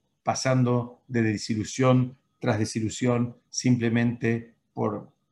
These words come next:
por, por, por no haber sido educado como correspondía para, digamos, parar un poquitito y empezar a pensar qué es lo que quiere para su vida, qué es lo que quiere para él, qué es lo que él considera realmente valioso,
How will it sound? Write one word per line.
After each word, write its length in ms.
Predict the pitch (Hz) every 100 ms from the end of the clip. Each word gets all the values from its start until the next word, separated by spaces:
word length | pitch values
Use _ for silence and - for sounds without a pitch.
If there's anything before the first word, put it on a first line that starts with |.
| _
por, 240 | 113 104
por, 360 | - 117 120 135 -
por 160 | 123
no 120 | 120 165
haber 220 | 175 156
sido 280 | - 170 156
educado 800 | 120 - 160 151 110 104 - _ -
como 280 | 123 120
correspondía 960 | 120 110 110 - 131 113 147 135 110 113 - _
para, 340 | - 110 107 -
digamos, 880 | - 123 120 - 123 123 127 120 _ _ _ 123 113 -
parar 400 | 123 120 170 175
un 120 | 147 123
poquitito 540 | 123 120 117 135 127
y 60 | 120
empezar 520 | 107 107 - 135 131
a 140 | 113
pensar 720 | - 107 - 139 123 113 - _ _
qué 260 | - 160 165
es 60 | 143
lo 180 | 131
que 160 | 104 117
quiere 320 | 120 123 123
para 220 | 123 107
su 180 | 104 120
vida, 460 | 110 127 101 95 90 _ -
qué 180 | 139 156
es 60 |
lo 140 | 147 131
que 140 | 113
quiere 240 | 123 123
para 260 | 123 110 113
él, 180 | 120 110
qué 120 | 160
es 80 | 160
lo 120 | 147
que 100 | 135
él 80 | 139
considera 460 | 135 107 123 135
realmente 460 | 120 117 120 123 117
valioso, 540 | 113 123 135 - 104